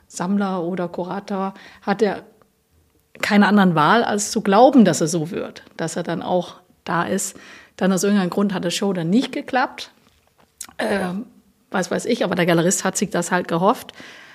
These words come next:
Äh, und da hat er natürlich viele Leute dann schon gekauft und waren dann frustriert, weil das, was gesagt wurde, ist nicht eingetreten.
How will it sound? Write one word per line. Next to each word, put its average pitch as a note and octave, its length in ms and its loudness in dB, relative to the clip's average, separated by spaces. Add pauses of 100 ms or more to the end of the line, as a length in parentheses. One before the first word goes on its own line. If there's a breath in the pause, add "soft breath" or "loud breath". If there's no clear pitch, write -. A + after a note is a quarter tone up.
(140 loud breath)
Äh, F#3 380 4
und F#3 600 0
da F3 220 2
hat F#3 180 0
er F3 80 0
natürlich F3+ 320 0
viele F3+ 280 0
Leute E3+ 260 0
dann E3+ 180 -4
schon E3+ 300 -4
gekauft F3 560 -4
und E3 80 -6
waren E3+ 160 -2
dann F#3 140 -6
frustriert, - 520 -4
weil F3 140 -6
das, - 380 -10 (340)
was E3+ 220 -2
gesagt E3+ 400 -2
wurde, G3 260 -2
ist G3+ 160 -6
nicht - 180 -6
eingetreten. G3+ 760 -4